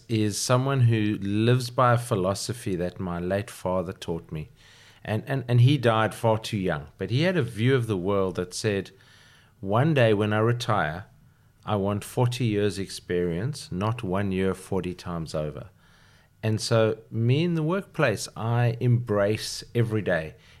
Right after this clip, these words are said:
Every day has to be different. If I have to do the same thing day after day, I get bored. I'm a little bit like a goldfish. I go around the bowl and I say, "That's a rock. That's a rock." And so I need to be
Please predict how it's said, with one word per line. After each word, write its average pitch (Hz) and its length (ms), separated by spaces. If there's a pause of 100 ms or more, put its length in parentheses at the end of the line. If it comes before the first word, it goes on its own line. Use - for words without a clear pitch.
(140)
Every 127 240
day 110 300
has 104 280
to - 160
be 98 200
different. 87 560
If 85 120
I 113 40
have 123 120
to 127 80
do 123 140
the 120 100
same 120 360
thing 120 260
day 98 160
after 95 260
day, 87 300 (460)
I 107 100
get 117 260
bored. 85 240
I'm 95 140
a 113 60
little 135 200
bit 120 360
like 95 200
a 101 40
goldfish. 80 680
I 92 160
go 98 180
around 101 280
the 87 80
bowl 85 340
and 82 140
I 80 40
say, 82 320
"That's 87 280
a 85 60
rock. 85 360 (420)
That's - 240
a 95 60
rock." 87 360 (460)
And 110 220
so 107 200
I 104 100
need 113 300
to 101 340 (520)
be 101 460